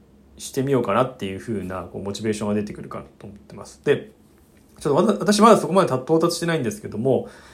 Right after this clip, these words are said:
五日経つとそのパーソナライズ化っていうのができるみたいでして、あのー、おそらくその自律神経のスコアを毎日出していく中で、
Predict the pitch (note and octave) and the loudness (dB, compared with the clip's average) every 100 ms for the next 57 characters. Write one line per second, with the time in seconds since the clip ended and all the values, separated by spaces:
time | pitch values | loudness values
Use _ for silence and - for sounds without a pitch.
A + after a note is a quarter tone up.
0 | - F3 F3 - D#4 D4 - - A#2 A2+ | -6 -4 -2 0 2 2 2 -6 -6 2
1 | E3+ E3+ E3+ E3+ E3 D#3+ D3+ D3 D3 - | 2 2 2 2 0 0 2 2 2 -2
2 | D3 D3 C#3+ C#3 G2+ F2+ F2+ F2+ G#2+ F#2 | -2 -2 -6 -4 -6 -8 -12 -8 -8 -8
3 | C#2+ G2+ F#2 F2+ F2 A#2 - - B2+ G2+ | -10 -12 -10 -10 -8 -10 -10 0 2 0
4 | - - - - - - A#2 A#2 A2+ A2+ | -4 -20 -20 -20 -20 0 0 2 0 0
5 | A2+ A2+ A2+ A2 A#2 - D#3+ C3 - A2+ | 2 2 4 2 0 -2 0 0 0 -4
6 | G#2 A#2 A#2 - B2 G#2+ - _ - F#2+ | 0 0 -2 -2 -4 -6 -16 _ -6 -4
7 | F#2+ - - G2+ F#2+ G#2 G#2 G#2+ A2 A2 | -6 -10 -6 -4 -2 -2 -2 -2 -2 -2
8 | - - F#2+ A2+ B2 - C#3+ C3 - | -8 -8 -4 -4 -2 0 4 4 2